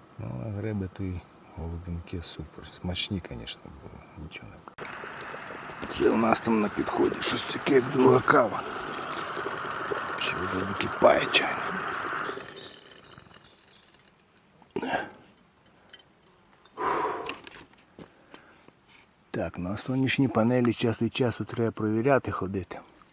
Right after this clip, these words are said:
бо сонце мандрує. Якщо не прослідкувати, є велика вірогідність, що вони це залишать у тіні. Що, йдемо провідаємо панелі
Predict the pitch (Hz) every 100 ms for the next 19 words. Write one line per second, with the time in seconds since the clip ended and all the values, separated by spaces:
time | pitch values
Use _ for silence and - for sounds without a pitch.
0 | - - 104 - 117 107 107 92 - -
1 | _ - - 107 104 127 135 98 - _
2 | - - - - - - - - - -
3 | - _ - 101 95 - 110 - _ -
4 | 120 101 107 - 113 - 123 127 - 117
5 | 117 117 113 113 107 101 98 117 117 104
6 | - 101 104 101 - 98 90 98 90 95
7 | - 98 107 104 - - - - - -
8 | - - - - - - - _ _ _
9 | - - 80 90 110 107 107 107 107 104
10 | 101 92 107 110 160